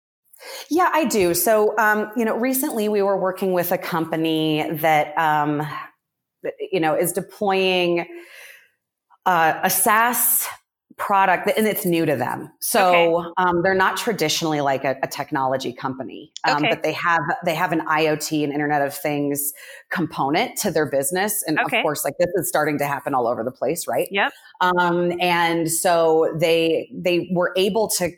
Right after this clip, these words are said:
Speaker 1: to produce, like, a, a light version of that, um, that's a pure saas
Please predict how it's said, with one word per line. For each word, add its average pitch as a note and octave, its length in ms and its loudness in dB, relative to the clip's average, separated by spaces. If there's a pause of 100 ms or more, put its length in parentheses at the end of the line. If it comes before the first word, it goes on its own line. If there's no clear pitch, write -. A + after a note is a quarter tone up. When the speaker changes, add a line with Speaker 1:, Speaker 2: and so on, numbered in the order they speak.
(160)
Speaker 1:
to E3+ 260 -2 (760)
produce, G3+ 580 0
like, D#3 200 -2
a, C#3 400 2 (400)
a F3 80 4
light E3 420 2
version D#3+ 420 0
of G#3 140 0
that, A#3+ 440 2
um, E3 240 2
that's D#3 220 0
a D3+ 140 0
pure E3+ 460 0
saas D3 360 0